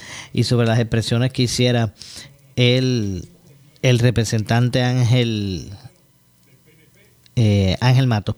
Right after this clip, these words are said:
Pero, bueno, vamos a ver, me, me parece que ahora cuando hagamos la pausa regresamos con, con esa, con esas expresiones, eh, del, del gobernador. Lo cierto es,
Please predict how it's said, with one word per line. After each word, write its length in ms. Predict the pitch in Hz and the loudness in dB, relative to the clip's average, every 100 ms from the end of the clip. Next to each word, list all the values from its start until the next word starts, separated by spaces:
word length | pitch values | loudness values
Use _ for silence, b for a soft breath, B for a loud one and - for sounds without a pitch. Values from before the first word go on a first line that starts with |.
| - | -2
Pero, 280 | 175 160 | -2 -2
bueno, 200 | 117 127 95 | -4 -8 -8
vamos 300 | 104 139 180 | -6 -2 0
a 40 | |
ver, 140 | 170 170 | 0 0
me, 120 | 147 | -4
me 160 | 135 131 | -2 -2
parece 360 | 117 127 131 175 | 0 -2 -2 -2
que 300 | 175 151 123 B B B B | -2 -2 -4 B B B B
ahora 240 | 123 127 143 | -2 -2 0
cuando 180 | 156 | -2
hagamos 240 | 147 147 147 | 0 0 0
la 80 | 143 | 0
pausa 260 | 139 139 | -2 -2
regresamos 440 | 123 117 113 117 120 | -2 -2 -2 -4 -2
con, 440 | 135 123 107 78 - - _ _ - - - _ _ _ _ _ _ _ - | -2 -2 -2 -6 -12 -20 _ _ -20 -20 -20 _ _ _ _ _ _ _ -2
con 200 | 120 113 | 0 0
esa, 540 | 113 135 117 98 101 | 0 0 -2 -4 -8
con 180 | - 107 | -8 -6
esas 220 | 113 127 | -4 -2
expresiones, 600 | 131 131 117 - 113 107 - _ B B B B B B - | -2 -2 -4 -2 -2 -2 -6 _ B B B B B B -2
eh, 500 | 120 107 104 104 104 | 0 2 2 2 2
del, 460 | 120 123 123 113 104 | 2 2 0 -2 0
del 180 | 127 | 0
gobernador. 460 | 123 127 127 156 160 | 2 2 2 0 0
Lo 160 | 131 123 | -2 -2
cierto 540 | - 147 165 190 190 | 0 -2 -2 -2 0
es, 580 | 160 143 - - - | 0 0 -2 -2 -6